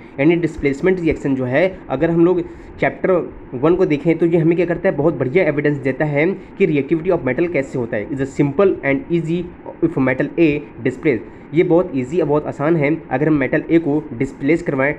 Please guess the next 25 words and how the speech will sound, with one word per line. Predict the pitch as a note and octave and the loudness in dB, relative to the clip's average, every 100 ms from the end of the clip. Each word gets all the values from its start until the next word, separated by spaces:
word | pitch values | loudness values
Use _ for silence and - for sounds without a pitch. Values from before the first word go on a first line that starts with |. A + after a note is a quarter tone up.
| - | -4
metal | C3 B2 C3+ | -4 -2 -4
B | A#2 F#3 | 0 0
की, | F3+ D3+ E3+ - - - - A2 | 2 0 0 0 -10 -18 -12 -2
B | F3+ | 0
से | - D3 D#3+ - D3+ | 2 0 0 -2 -6
its | - | -2
solution | C3+ B2+ E3+ | -2 0 0
के | E3+ | 0
साथ, | C#3 C3 | 0 -2
तो | - - D#3 | -4 -8 -6
it | - - | -4 -4
is | F3 F#3 | 0 2
a | |
more | D3 C#3 F#3+ G3+ | 4 6 6 6
reactivity | - - C#3 C#3 C#3 D3+ D3 | 2 -2 -2 -2 -4 -4 -2
than | C3 B2 B2+ | -2 -2 -2
B। | A2+ - - - | -2 -6 -10 2
तो | G3 D#3+ | 4 4
जो | A2 E3 D3 | 2 0 4
ए | D#3+ | 4
है, | F3+ D#3 E3+ F#3 - - - - - - - - - - - - - - - - E3 | 4 2 0 -4 -12 -20 -20 -20 -20 -20 -20 -20 -20 -20 -20 -20 -20 -20 -16 -6 -2
जो | B2 C#3 | 2 2
हमारा | C#3 D3+ E3 - | 4 2 0 -2
मतलब | B2+ C#3+ C#3 | -2 0 0
जो, | C#3+ C3+ | 0 -2